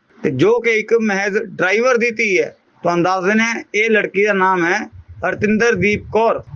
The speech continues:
ਸਾਡੇ ਚੈਨਲ ਦੀ ਟੀਮ ਨਾਲ ਗੱਲਬਾਤ ਕਰਦੇ ਹਾਂ। ਰਤਿੰਦਰਦੀਪ ਕੌਰ ਨੇ ਕਿਹਾ ਕਿ ਉਹ ਡਾਕਟਰ ਬਣਨਾ ਚਾਹੁੰਦੀ ਹੈ, ਪਰ ਉਸਦੇ ਪਿਤਾ ਫਾਇਰ ਬ੍ਰਿਗੇਡ ਦੇ ਵਿੱਚ ਡਰਾਈਵਰ ਹਨ। ਉਹ ਚਾਹੁੰਦੀ ਹੈ ਕਿ ਮੈਂ ਡਾਕਟਰ ਬਣ ਕੇ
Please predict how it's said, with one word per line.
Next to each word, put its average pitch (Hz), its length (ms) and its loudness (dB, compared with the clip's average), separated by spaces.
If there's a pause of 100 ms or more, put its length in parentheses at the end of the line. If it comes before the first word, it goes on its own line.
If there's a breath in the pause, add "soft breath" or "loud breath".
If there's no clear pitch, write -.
ਸਾਡੇ 185 280 -2
ਚੈਨਲ 214 400 -2
ਦੀ 233 100 2
ਟੀਮ 220 220 -2
ਨਾਲ 214 200 0
ਗੱਲਬਾਤ 196 340 -2
ਕਰਦੇ 180 340 -2
ਹਾਂ। 208 180 -2
ਰਤਿੰਦਰਦੀਪ 190 640 -2
ਕੌਰ 180 280 2
ਨੇ 190 140 -2
ਕਿਹਾ 175 300 -2
ਕਿ 196 240 0
ਉਹ 190 400 2 (420)
ਡਾਕਟਰ 208 420 -2
ਬਣਨਾ 233 280 0
ਚਾਹੁੰਦੀ 214 560 0
ਹੈ, 175 220 -2 (200)
ਪਰ 185 280 -4 (100)
ਉਸਦੇ 202 340 2
ਪਿਤਾ 214 360 -2
ਫਾਇਰ 208 500 -4
ਬ੍ਰਿਗੇਡ 202 280 0
ਦੇ 196 200 0
ਵਿੱਚ 165 260 -2
ਡਰਾਈਵਰ 190 600 0
ਹਨ। 202 200 -2 (240)
ਉਹ 208 120 0
ਚਾਹੁੰਦੀ 233 440 2
ਹੈ 233 100 0
ਕਿ 233 140 -2
ਮੈਂ 233 140 0
ਡਾਕਟਰ 196 380 -2
ਬਣ 202 200 -2
ਕੇ 208 360 0